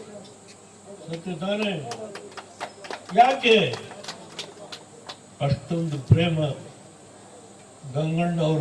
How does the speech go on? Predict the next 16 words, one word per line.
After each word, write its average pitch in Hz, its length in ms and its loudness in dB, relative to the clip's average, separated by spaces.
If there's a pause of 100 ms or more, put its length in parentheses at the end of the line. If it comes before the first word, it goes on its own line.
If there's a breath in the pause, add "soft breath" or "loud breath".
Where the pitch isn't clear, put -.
(100)
ಮೇಲೆ? 135 280 2 (1200)
ಅಷ್ಟೊಂದು 117 440 0 (100)
ಪ್ರೇಮ. 143 280 2 (1160)
ನಾವೆಂದೂ 156 600 0 (1300)
ಯಾರನ್ನು 160 600 2 (680)
ನಂಬಿದವರಿಗೆ 156 720 -2 (100)
ಮೋಸ 139 180 -4 (140)
ಮಾಡಲಿಲ್ಲ. 117 400 -10 (1040)
ಇವತ್ತು 208 300 0 (120)
ಒಂದು 214 160 4 (120)
ಮಾತನ್ನ 226 420 2 (140)
ಹೇಳ್ತೇನೆ, 190 520 2 (1700)
ಈ 240 60 2 (280)
ಕುಟುಂಬ 208 380 0 (560)
ಯಾರೋ 165 300 8 (140)
ಒಬ್ಬ 160 120 -2